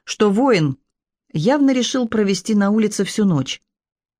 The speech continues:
Вистон казался спокойным и вдумчивым даже в бою, однако, возможно, его нервы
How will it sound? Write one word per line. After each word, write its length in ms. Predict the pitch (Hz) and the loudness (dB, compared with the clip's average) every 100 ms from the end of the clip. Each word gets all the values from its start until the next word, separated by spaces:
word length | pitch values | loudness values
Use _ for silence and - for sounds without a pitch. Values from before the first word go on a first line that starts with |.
| _ _ _ _ _ | _ _ _ _ _
Вистон 520 | - 233 370 - 240 | -6 -2 -2 0 0
казался 420 | 220 214 254 240 | 2 2 0 0
спокойным 600 | 202 - 190 262 254 220 180 | -6 -2 -4 0 0 0 0
и 160 | 190 | -2
вдумчивым 640 | 175 180 277 254 185 180 175 | -2 0 0 0 0 0 0
даже 300 | 208 202 196 | 0 0 -2
в 80 | |
бою, 440 | 175 196 175 151 - _ _ _ _ | 0 2 2 0 -2 _ _ _ _
однако, 400 | - 202 294 302 | -2 0 0 0
возможно, 460 | 233 214 233 262 214 | 0 2 2 2 2
его 220 | 208 202 | 2 2
нервы 520 | 202 262 262 233 226 | 2 2 2 0 0